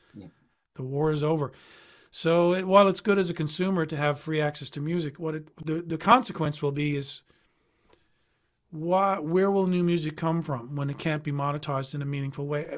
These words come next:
Speaker 2: When people devalue what their art is to such an extent that it is literally valueless, then it is valueless. Like, it's not, you won't be able to afford to survive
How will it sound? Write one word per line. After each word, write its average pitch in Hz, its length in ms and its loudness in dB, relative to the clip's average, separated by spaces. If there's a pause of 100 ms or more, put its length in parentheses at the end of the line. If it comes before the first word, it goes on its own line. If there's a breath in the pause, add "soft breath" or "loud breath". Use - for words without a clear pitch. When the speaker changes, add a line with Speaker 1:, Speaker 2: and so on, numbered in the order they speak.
Speaker 2:
When 165 180 -2
people 214 460 -2
devalue 160 680 0
what 143 340 -6
their 139 200 0
art 151 320 2
is 220 380 -8 (220)
to 139 120 -8
such - 380 -2
an 156 80 -2
extent 151 480 -6
that 139 160 -6
it 135 100 -6
is 127 160 -10
literally 156 640 -2 (220 soft breath)
valueless, 156 960 -2 (1120)
then 175 160 2
it 196 100 0
is 240 220 -2
valueless. 113 640 -6
Like, 139 180 -8
it's 147 180 -6
not, 170 320 -6
you 165 120 2
won't 180 340 2
be 180 240 2
able 180 200 0
to 160 180 -2
afford 156 680 2 (640 soft breath)
to 175 120 -6
survive 151 720 0